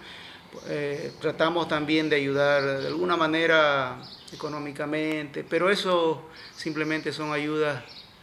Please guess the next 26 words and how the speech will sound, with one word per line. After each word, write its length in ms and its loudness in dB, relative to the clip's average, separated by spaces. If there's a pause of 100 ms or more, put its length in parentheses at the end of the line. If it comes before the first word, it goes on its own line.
(200)
externas 540 0
que 480 -4 (640)
no, 140 0
no, 160 -2
no 180 2
llegan 320 2
muy 100 0
lejos, 340 2
¿no? 220 -8
Simplemente 800 -6 (420)
ánimo, 760 2 (400)
pero 540 4
lo 200 4
que 340 4
como 180 0
iglesia 640 4
intentamos 600 -2
hacer 280 0
siempre 400 -4
es 60 -4
de 100 -4
que 120 -4
conozcan 420 -4
a 100 -4
Cristo 400 -2
como 400 -4